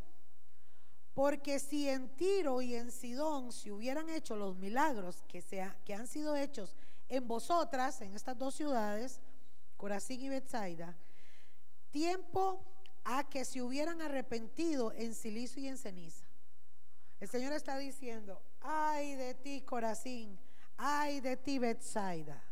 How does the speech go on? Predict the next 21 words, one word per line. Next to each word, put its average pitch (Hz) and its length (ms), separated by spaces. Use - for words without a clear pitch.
Vamos 320 280
a 294 40
ese 262 200
mapa. 190 360
Quiero 285 200
enseñarles 285 600
aquí. 170 280
Jairito 226 280
ahí 247 120
me 233 100
ayuda. 160 340
Ahí 262 180
está 339 320
Corazín, 339 560
aquí 233 240
está 294 240
Betsaida 339 680
y 240 80
abajo 262 280
está 285 240
Capernaum. 247 800